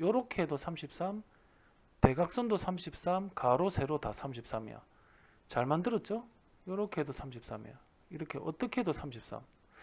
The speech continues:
아, 이게 스페인의 <laughs> 수학의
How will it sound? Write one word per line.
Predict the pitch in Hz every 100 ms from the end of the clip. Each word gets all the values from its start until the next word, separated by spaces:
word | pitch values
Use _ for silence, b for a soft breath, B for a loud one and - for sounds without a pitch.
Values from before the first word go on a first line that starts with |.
| B B B B B -
아, | 113 113 117 117 123
이게 | 139 160 160 156 - _
스페인의 | - - - 151 156
<laughs> | 135 -
수학의 | - - 165 143 - 175